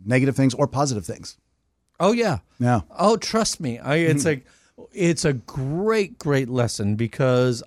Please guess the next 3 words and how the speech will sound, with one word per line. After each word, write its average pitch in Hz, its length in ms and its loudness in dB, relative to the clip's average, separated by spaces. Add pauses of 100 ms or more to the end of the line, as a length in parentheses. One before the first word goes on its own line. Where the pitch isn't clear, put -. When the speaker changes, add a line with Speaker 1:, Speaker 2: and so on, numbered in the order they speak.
Speaker 2:
I 139 200 0
have, 127 720 0 (1080)
because 151 600 0